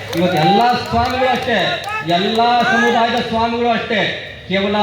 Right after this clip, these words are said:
ಲಿಂಗಾಯತ ಸ್ವಾಮೀಜಿಗಳಲ್ಲ, ಕೇವಲ ಈಡಿಗರ ಸ್ವಾಮಿಗಳಲ್ಲ, ಒಕ್ಕಲಿಗರ ಸ್ವಾಮಿಗಳಲ್ಲ, ಎಲ್ಲ ಸಮುದಾಯದ ಸ್ವಾಮಿಗಳು ಸಹಿತ ಧೈರ್ಯವಾಗಿ ಈ ಸರ್ಕಾರದ ಅನೀತಿಗಳನ್ನ,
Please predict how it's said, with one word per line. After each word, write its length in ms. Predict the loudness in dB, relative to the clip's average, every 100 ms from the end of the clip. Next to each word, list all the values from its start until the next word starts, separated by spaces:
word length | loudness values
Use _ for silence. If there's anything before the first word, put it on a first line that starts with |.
| 0 0
ಲಿಂಗಾಯತ 420 | 0 2 0 0
ಸ್ವಾಮೀಜಿಗಳಲ್ಲ, 800 | -2 -2 -2 0 0 2 2 0 -4
ಕೇವಲ 580 | -10 -10 -4 -2 0
ಈಡಿಗರ 440 | 0 0 0 2 2
ಸ್ವಾಮಿಗಳಲ್ಲ, 440 | 2 0 0 0 2
ಒಕ್ಕಲಿಗರ 600 | 2 0 -2 -4 -2 -2
ಸ್ವಾಮಿಗಳಲ್ಲ, 440 | -2 -2 0 0
ಎಲ್ಲ 260 | 0 0 2 2 2 -2
ಸಮುದಾಯದ 440 | -2 0 0 0 -4
ಸ್ವಾಮಿಗಳು 420 | -4 -6 -4 -4
ಸಹಿತ 200 | -2 -2 0 0 -4 -8 -14 -12 -2
ಧೈರ್ಯವಾಗಿ 720 | 0 2 0 0 0 0 -2 -4 -6 -10 -6
ಈ 140 | -4 0
ಸರ್ಕಾರದ 600 | -2 0 2 2 0 0 0 -2 -4
ಅನೀತಿಗಳನ್ನ, 640 | -4 -2 0 0 2 2